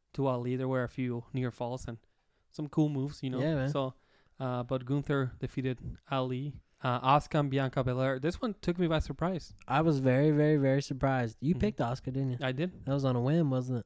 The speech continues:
Speaker 1: Mm-hmm.
Speaker 2: Good shit, man.
Speaker 1: <laughs>
Speaker 2: Really,
Speaker 1: I
Speaker 2: like,
Speaker 1: did
Speaker 2: truly.
Speaker 1: pick Asuka to win.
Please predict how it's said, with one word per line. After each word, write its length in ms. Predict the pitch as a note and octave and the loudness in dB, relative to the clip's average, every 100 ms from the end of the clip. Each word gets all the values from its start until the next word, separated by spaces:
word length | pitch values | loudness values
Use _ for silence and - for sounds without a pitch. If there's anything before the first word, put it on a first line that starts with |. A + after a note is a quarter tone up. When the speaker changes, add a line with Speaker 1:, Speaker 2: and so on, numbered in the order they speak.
| - | -6
Speaker 1:
Mm-hmm. 300 | C3+ B2 D#3+ F#3+ - | -6 -4 -4 -4 -2
Speaker 2:
Good 180 | D#3 | -2
shit, 280 | - D3+ E3+ | 0 0 2
man. 520 | B2+ B2 C#3 - - - | 2 2 0 0 -2 0
Speaker 1:
<laughs> 40 | |
Speaker 2:
Really, 320 | C#3 D#3 B2+ | 0 0 -2
Speaker 1:
I 40 | A#2 | 0
Speaker 2:
like, 240 | C#3+ C#3 | 0 4
Speaker 1:
did 140 | D3 | 4
Speaker 2:
truly. 220 | E3 E3+ D#3+ | 6 4 2
Speaker 1:
pick 80 | |
Asuka 440 | - D3 D3 E3+ C#3+ | 0 0 2 2 0
to 80 | C#3+ | 0
win. 240 | E3 E3 | 0 -2